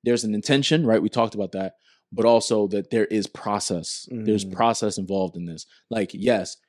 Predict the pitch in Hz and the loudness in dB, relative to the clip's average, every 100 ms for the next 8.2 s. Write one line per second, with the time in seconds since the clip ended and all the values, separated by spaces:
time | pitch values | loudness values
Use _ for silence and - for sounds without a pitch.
0 | _ 107 143 143 143 131 113 113 117 104 | _ 2 4 4 2 2 0 0 0 0
1 | 101 - 120 120 113 98 101 95 104 101 | -2 4 4 6 2 0 0 0 -2 -2
2 | 95 - 90 92 98 135 - _ _ _ | -6 -8 -4 0 2 0 -4 _ _ _
3 | - 104 95 - 113 139 139 117 110 101 | -4 -4 -2 -6 0 4 6 6 2 0
4 | 107 104 101 92 - 98 95 95 92 90 | 0 0 -2 -4 -6 -8 -4 -4 -4 -4
5 | 87 85 - - 127 104 101 95 - 117 | -6 -8 -4 2 2 2 -4 -8 -4 -4
6 | 95 85 - _ _ 127 110 101 110 120 | -4 -6 -12 _ _ 0 2 0 -2 -2
7 | 101 92 - _ _ 104 113 113 101 104 | -2 -4 -6 _ _ -2 0 0 0 -2
8 | 82 | -4